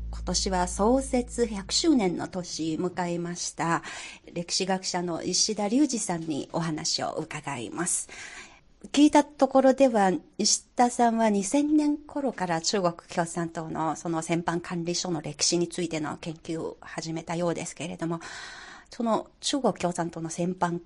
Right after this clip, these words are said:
改造というか、それに込められたその理念について深く研究されていますので、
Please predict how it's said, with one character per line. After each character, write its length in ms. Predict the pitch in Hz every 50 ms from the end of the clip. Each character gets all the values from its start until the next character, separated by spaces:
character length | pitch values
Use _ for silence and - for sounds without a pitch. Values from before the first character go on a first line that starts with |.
| -
改 260 | - - 202 185 180
造 260 | 160 165 - 104 62 -
と 120 | - -
い 100 | 98 107
う 60 | -
か、 200 | - - - - - - - - - - - _ _
そ 200 | - - - 208 196
れ 80 | 214
に 180 | 208 208 190 -
込 120 | - 220 214
め 120 | 220 226
ら 120 | 226 226 208
れ 80 | 185
た 140 | 190 - 143
そ 120 | - -
の 140 | 170 165 170
理 180 | 165 208 254 285
念 240 | 285 226 185 175 -
に 160 | - - -
つ 160 | - - 165
い 80 | 156 -
て 80 | -
深 240 | 160 - - - 196
く 100 | - -
研 180 | - 170 165 160
究 140 | 170 165
さ 140 | 156 - 160
れ 120 | 156 170 165
て 120 | - 160
い 80 | 165 170
ま 160 | 165 175 180
す 140 | - - 180
の 120 | 160 170
で、 220 | 175 165 165 165